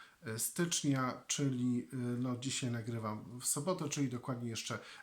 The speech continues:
y, tydzień będzie ten katalog obowiązywał. Y, mamy dzisiaj jeszcze drugi tydzień obowiązywania,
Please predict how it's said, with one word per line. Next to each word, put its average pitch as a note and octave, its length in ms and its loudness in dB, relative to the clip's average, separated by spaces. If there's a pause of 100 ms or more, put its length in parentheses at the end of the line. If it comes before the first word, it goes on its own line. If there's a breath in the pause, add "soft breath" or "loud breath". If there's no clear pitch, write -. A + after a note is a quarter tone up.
y, B2+ 100 -2
tydzień B2 500 2
będzie A2+ 460 -4
ten G#2 260 -4
katalog G#2+ 560 -4
obowiązywał. C3 880 0 (560 loud breath)
Y, C#3 160 4
mamy D3 680 4
dzisiaj C#3 400 0
jeszcze B2 520 0
drugi C#3 360 0
tydzień B2 440 0
obowiązywania, B2+ 880 2